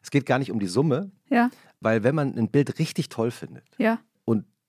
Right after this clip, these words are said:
Speaker 1: das einem wirklich zu einem spricht und es nicht kauft, dann wird's einem manchmal das Leben lang hinterherlaufen, dass man es nicht gekauft hat. Weil man es nicht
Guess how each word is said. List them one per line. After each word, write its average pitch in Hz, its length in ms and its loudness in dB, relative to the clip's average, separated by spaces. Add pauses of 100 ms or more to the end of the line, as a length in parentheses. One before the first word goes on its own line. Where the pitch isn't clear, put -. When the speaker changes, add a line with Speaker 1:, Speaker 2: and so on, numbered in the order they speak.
(120)
Speaker 1:
das - 180 0
einem 113 220 2
wirklich 131 220 2
zu - 100 0
einem 101 140 -2
spricht - 500 -8 (400)
und 113 180 0
es - 140 0
nicht 165 240 2
kauft, - 560 -10 (180)
dann 101 400 0
wird's - 160 -6
einem 104 240 -2
manchmal 101 300 -2
das 95 100 -10
Leben 123 300 0
lang 104 140 0
hinterherlaufen, 95 720 -6
dass - 180 -10
man 87 240 -4 (420)
es - 140 -12
nicht 98 140 0
gekauft 78 360 -6
hat. - 160 -18 (680)
Weil 110 100 4
man 117 140 4
es 110 140 -4
nicht 120 280 -4